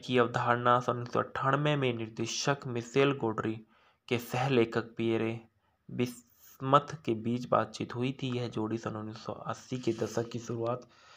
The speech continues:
में फ्रांसी-, अ, फ्रांसीसी पॉप समूह ओई, ओई ओई में गोड्री के ड्रामेटिक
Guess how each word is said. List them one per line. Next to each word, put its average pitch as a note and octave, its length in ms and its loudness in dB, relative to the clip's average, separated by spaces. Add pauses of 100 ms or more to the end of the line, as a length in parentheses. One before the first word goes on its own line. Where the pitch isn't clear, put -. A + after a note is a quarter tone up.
(440)
में C3+ 140 8
फ्रांसी-, C3 760 2
अ, A#2+ 320 0
फ्रांसीसी C3 720 4
पॉप B2+ 280 2
समूह B2 440 -2
ओई, A#2+ 440 0 (160)
ओई B2 280 2
ओई A2+ 280 2
में A2 340 -4 (580)
गोड्री A#2 380 4
के A#2+ 200 4
ड्रामेटिक G#2+ 480 2